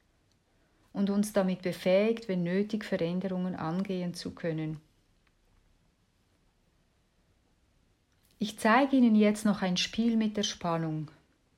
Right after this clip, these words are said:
Richten Sie sich dafür wieder auf Ihrem Stuhl bequem ein,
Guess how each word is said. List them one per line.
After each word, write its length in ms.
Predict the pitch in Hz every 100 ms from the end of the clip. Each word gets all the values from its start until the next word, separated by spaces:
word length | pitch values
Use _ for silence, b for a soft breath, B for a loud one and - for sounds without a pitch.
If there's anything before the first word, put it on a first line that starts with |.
| _ _ _ -
Richten 320 | 247 277 - 254
Sie 160 | 240
sich 260 | 226 214 -
dafür 380 | 196 - 196 190 180
wieder 420 | 214 294 277 233
auf 120 | 214
Ihrem 220 | 185 170
Stuhl 300 | - - 160
bequem 440 | 160 160 170 151 156
ein, 460 | 202 240 262 254